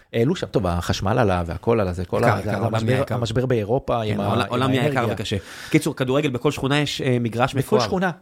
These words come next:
Speaker 1: מגרשים, לא, זה, זה מערכת מגרשים. יש כמובן
Speaker 2: כן.
Speaker 1: מגרש גדול של משחקים את המשחקים, ויש המון מגרשים נוספים,
Speaker 2: כן.
Speaker 1: ויש מתקן עם, אה, כדורגל לשחק בפנים, וכדורעף, וטניס,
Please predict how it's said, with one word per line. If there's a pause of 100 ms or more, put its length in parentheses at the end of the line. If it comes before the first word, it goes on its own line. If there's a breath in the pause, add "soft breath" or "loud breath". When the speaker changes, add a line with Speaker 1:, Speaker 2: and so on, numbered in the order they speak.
(120)
Speaker 1:
מגרשים,
לא,
זה,
זה
מערכת
מגרשים.
יש
כמובן
Speaker 2:
כן.
Speaker 1:
מגרש
גדול
של
משחקים
את
המשחקים,
ויש
המון
מגרשים
נוספים, (240 loud breath)
Speaker 2:
כן.
Speaker 1:
ויש
מתקן (320 loud breath)
עם,
אה,
כדורגל
לשחק
בפנים, (220 loud breath)
וכדורעף, (280 loud breath)
וטניס,